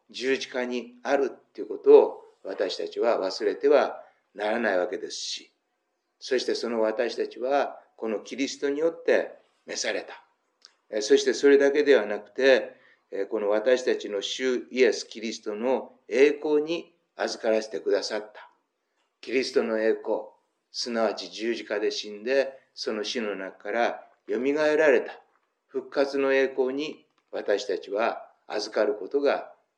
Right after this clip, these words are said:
できるわけです。え、そして十五節には、「固く立って、えー、語った言葉であれ、手紙であれ、私たちが学んだ教えをしっかりと守りなさい。」固く立って守りなさい。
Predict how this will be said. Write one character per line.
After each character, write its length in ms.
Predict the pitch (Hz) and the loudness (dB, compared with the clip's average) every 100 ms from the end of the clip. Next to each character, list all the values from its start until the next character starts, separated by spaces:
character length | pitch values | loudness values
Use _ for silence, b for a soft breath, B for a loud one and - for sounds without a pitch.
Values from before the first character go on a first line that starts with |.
| _ 87 | _ -8
で 120 | 104 110 | -6 -2
き 100 | 123 | 2
る 100 | 123 | 2
わ 120 | 123 | 4
け 100 | 107 | 0
で 100 | 87 | 0
す。 200 | - - _ _ _ _ _ _ _ - | -6 -12 _ _ _ _ _ _ _ -14
え、 80 | 92 | -4
そ 140 | 139 | -2
し 80 | - | 0
て 100 | 120 | -4
十 240 | 120 139 | 0 4
五 120 | 131 131 | 6 4
節 300 | 131 - 107 | 2 -4 -6
に 120 | 117 | 0
は、 400 | 135 90 - - _ - | 2 2 -4 -16 _ -16
「固 280 | - 135 | 0 0
く 80 | 135 | 2
立 120 | 139 | -2
っ 80 | 135 | -2
て、 480 | - - 104 - - _ _ _ | -4 0 0 0 -10 _ _ _
え 380 | - 80 78 78 | -10 -8 -10 -12
ー、 160 | - 110 | -10 0
語 80 | 113 | 2
っ 160 | - | 2
た 100 | 104 | -4
言 260 | 98 104 104 | -4 0 0
葉 120 | 101 | 0
で 160 | 98 101 | 0 0
あ 100 | 117 | 2
れ、 360 | 110 - - _ _ | 0 -2 -8 _ _
手 100 | 104 | -6
紙 260 | 104 101 98 | -4 -4 0
で 160 | 104 | 2
あ 120 | 113 | 4
れ、 240 | 123 90 - | 2 0 -4
私 320 | 95 107 104 | -4 -2 -2
た 140 | 98 95 | -6 -10
ち 120 | - | -8
が 240 | 95 90 - _ | -6 -8 -12 _
学 320 | 95 104 104 | -10 -6 -6
ん 120 | 101 | -6
だ 80 | 95 | -4
教 140 | 98 98 - | -4 -4 -4
え 60 | 101 | 0
を 120 | 113 | 0
し 200 | - - | -2 -8
っ 40 | - | -4
か 120 | 147 | -2
り 140 | 151 | 0
と 100 | - | 0
守 340 | 101 98 101 98 | -2 -2 -4 -4
り 60 | |
な 120 | 90 87 | -4 -8
さ 180 | - | -10
い。」 100 | - _ _ _ _ _ _ _ _ _ _ _ _ _ - | -14 _ _ _ _ _ _ _ _ _ _ _ _ _ -8
固 280 | 110 120 | -2 0
く 60 | 120 | 0
立 140 | 120 | 0
っ 140 | 123 - | -2 0
て 100 | 104 | -4
守 340 | 98 107 110 | -4 -2 -2
り 40 | 107 | -2
な 120 | 104 | -4
さ 160 | 104 | -6
い。 120 | 95 | -12